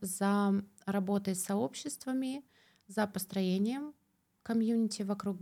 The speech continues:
бренда, бизнеса или какого-то проекта. Это коммерческие организации и, а, ну, бренды в основном, да. К-, э, опять же, часть под Н Д I,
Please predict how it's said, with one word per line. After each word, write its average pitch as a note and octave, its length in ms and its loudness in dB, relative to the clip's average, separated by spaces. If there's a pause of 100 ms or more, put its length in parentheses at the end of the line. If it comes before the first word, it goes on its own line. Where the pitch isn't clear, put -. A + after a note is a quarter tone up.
(120)
бренда, G#3 640 2
бизнеса G3+ 540 0
или F#3 60 0
какого-то F3+ 440 -4
проекта. A3 680 -2 (360)
Это G#3+ 160 -4
коммерческие F#3 680 0
организации G#3+ 1000 -4 (160)
и, G3 360 0 (420)
а, F3+ 520 0 (160)
ну, A3 200 0
бренды D#3+ 400 -2
в - 60 -20
основном, F3 500 -16
да. F3+ 140 -16 (200)
К-, - 160 -20
э, F3 440 -6 (1700)
опять D#3+ 280 -10
же, E3 80 0
часть - 480 -2
под F3+ 180 -4
Н D#3 120 4
Д F3 120 4
I, C#4+ 260 6